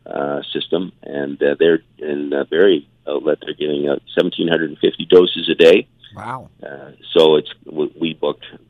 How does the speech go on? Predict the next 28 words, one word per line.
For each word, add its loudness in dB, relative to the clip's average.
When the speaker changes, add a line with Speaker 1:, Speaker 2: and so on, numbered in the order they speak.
Speaker 1:
just -12
last 0
week, -2
and, -6
uh, 2
they 0
have -2
lots 0
of -4
availability. 4
There's -8
also -2
the -2
local, -2
uh, -2
drugstores, 4
uh, -2
as -2
well 2
as 0
the -20
Legion. -12
So 4
there's -2
a -6
full 4
court 4
press, 4